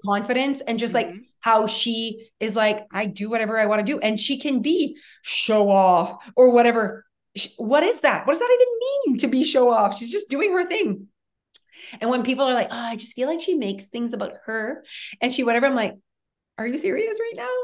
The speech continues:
Speaker 1: Like, what's wrong with that? Like, maybe you should make your life a little bit more about you if this is your opinion about, you know, a woman that is just crushing it in life."
Speaker 2: And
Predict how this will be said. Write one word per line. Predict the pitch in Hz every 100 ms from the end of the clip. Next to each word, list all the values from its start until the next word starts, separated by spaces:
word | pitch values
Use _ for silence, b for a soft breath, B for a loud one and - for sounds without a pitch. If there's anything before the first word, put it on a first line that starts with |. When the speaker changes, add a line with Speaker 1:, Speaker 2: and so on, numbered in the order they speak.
| 427
Speaker 1:
Like, | 262 262 262 - _ _ _ _ _ _ _ _ _
what's | 202 262 262
wrong | 262
with | 247
that? | 247 185 - - _ _ -
Like, | 226
maybe | 233 240
you | 254
should | 262 247
make | 240 226 226
your | 214
life | 214 214
a |
little | 208
bit | 196
more | 202 214
about | 214 226
you | 214 180 202
if | 196
this | 202
is | 208
your | 202 202
opinion | 202 202 180 180
about, | 196 196 190 -
you | 269
know, | 254 247
a | 226 220
woman | 220 220 214
that | 208 208 202 202 B B B B _
is | 214 202 202
just | 202 196 196
crushing | - 196 185 175
it | - -
in | 196 190
life." | 180 170
Speaker 2:
And | 208